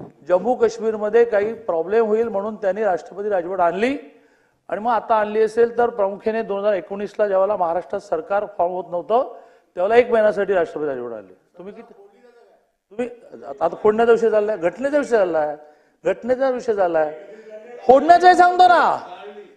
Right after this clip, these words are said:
थांबा, थांबा, थांबा, फोडण्याचंही कौशल्य तुम्हीच शिकवलं लोकांना. पहिल्यांदा तर या, आता या सभागृहाचे सदस्य नसताना नाव घेतलं तर पुन्हा माझ्यावर तुम्ही ऑब्जेक्शन घ्याल, पण सुरुवात तर अठ्ठ्याहत्तर साली झाली ना.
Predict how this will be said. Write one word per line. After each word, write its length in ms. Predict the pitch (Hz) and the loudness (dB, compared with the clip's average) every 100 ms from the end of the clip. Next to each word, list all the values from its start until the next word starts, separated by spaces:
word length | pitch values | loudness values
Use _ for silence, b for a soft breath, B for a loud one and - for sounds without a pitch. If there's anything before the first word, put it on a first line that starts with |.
| - | 2
थांबा, 200 | 254 320 | 4 4
थांबा, 240 | 311 302 | 4 4
थांबा, 220 | 285 254 190 - | 4 4 2 4
फोडण्याचंही 480 | 226 247 320 320 330 | 4 6 4 4 0
कौशल्य 480 | - 285 294 311 311 | 2 2 2 -2 -2
तुम्हीच 400 | 311 302 339 - | -4 -4 -6 -8
शिकवलं 320 | 294 330 320 | 0 4 4
लोकांना. 460 | 302 302 285 247 - - - - - - - | 2 0 -2 -4 -12 -20 -20 -20 -20 -2 6
पहिल्यांदा 440 | 220 247 294 302 294 | 6 6 4 4 4
तर 100 | 302 | 4
या, 260 | 277 269 254 - - - - | 6 4 2 -6 -16 -16 -8
आता 380 | - 240 247 254 - - - 254 - - | 0 4 6 4 -2 -14 -16 -16 -14 2
या 200 | 180 233 | 4 6
सभागृहाचे 760 | 226 233 233 240 247 247 247 254 | 6 6 6 8 6 6 2 0
सदस्य 460 | 233 220 233 254 | 2 2 2 0
नसताना 680 | 233 220 - 240 240 254 254 - - | 0 -2 2 4 4 2 0 -8 -6
नाव 240 | 190 220 | 2 2
घेतलं 400 | 226 226 226 240 247 | 4 2 2 -4 -2
तर 60 | 240 | -6
पुन्हा 240 | 240 220 | -4 -2
माझ्यावर 300 | 214 208 220 | -2 -2 -4
तुम्ही 420 | 202 - - 196 | -6 -18 -16 -6
ऑब्जेक्शन 420 | 196 170 180 202 175 | -6 -4 -8 -10 -8
घ्याल, 260 | 131 117 110 b b b b | -6 -6 -10 b b b b
पण 120 | - 240 | -4 -4
सुरुवात 380 | - 214 254 277 | -2 2 2 6
तर 120 | 311 311 285 254 - - | 4 6 4 2 -2 -6
अठ्ठ्याहत्तर 460 | 208 - 311 320 | -2 0 2 2
साली 240 | 311 320 330 | 2 2 4
झाली 180 | 320 330 | 2 4
ना. 440 | 359 370 302 165 | 2 2 0 -6